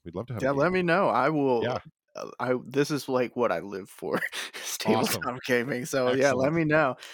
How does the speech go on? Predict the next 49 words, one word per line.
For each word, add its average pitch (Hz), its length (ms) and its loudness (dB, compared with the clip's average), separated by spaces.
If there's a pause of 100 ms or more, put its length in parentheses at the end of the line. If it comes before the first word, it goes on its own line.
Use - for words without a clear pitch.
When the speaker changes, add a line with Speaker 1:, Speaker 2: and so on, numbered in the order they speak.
(240)
Speaker 2:
I'm 151 160 2
Speaker 1:
Yeah, 156 60 6
for 170 60 8
Speaker 2:
working 202 200 2
on 208 40 2
Speaker 1:
sure. 202 80 4
Speaker 2:
my 196 60 4
voices. 135 560 2
I'm 127 160 4
not 147 180 4
the 135 80 0
best 139 320 2
at 117 80 0
voices, 107 520 -2
but - 360 2
I, 107 160 0 (260)
I 123 180 0
like 123 400 -2
to 110 80 -10
do 120 180 -2
them. 82 240 -12
So 113 420 0
Speaker 1:
Yeah. 139 60 4
Speaker 2:
hopefully 120 340 0
I'll 107 120 -2
get 101 200 -6
better 104 260 -2
at 98 160 -4
it 101 120 -4
as 104 120 -6
I - 80 -6
practice, 95 500 -6
Speaker 1:
Very 87 120 -8
Speaker 2:
but 87 80 -6
Speaker 1:
cool. 73 200 -8 (260)
Very 95 160 -4
Speaker 2:
yeah, 101 100 -4
Speaker 1:
cool. 73 300 -6
Speaker 2:
man. 65 240 -12
Speaker 1:
Yeah. 92 160 -8 (640)
No, 127 160 0
it's 117 140 -6
fun. 101 240 -6
It's, - 220 -12
it's 98 180 -10
a 90 60 -10
whole 107 280 -10
different, 92 640 -12 (800)
um, 87 480 -10